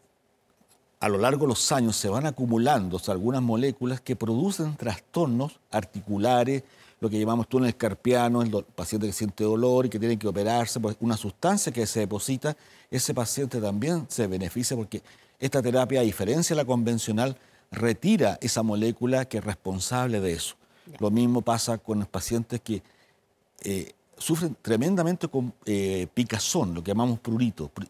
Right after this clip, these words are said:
Speaker 1: prurito intenso, que es insostenible casi, eh, para ellos.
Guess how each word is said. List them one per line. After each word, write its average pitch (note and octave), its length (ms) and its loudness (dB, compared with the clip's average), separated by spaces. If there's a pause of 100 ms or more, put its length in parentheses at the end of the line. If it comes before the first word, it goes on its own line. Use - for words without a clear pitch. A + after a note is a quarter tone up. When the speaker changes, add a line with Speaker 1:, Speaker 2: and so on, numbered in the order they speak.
Speaker 1:
prurito A#2 300 -2
intenso, A2 580 0
que G2+ 240 -8
es B2 220 -2
insostenible D#3 800 0
casi, C#3 340 -4 (440)
eh, F#2+ 80 -4
para G#2 240 2
ellos. F#2+ 320 2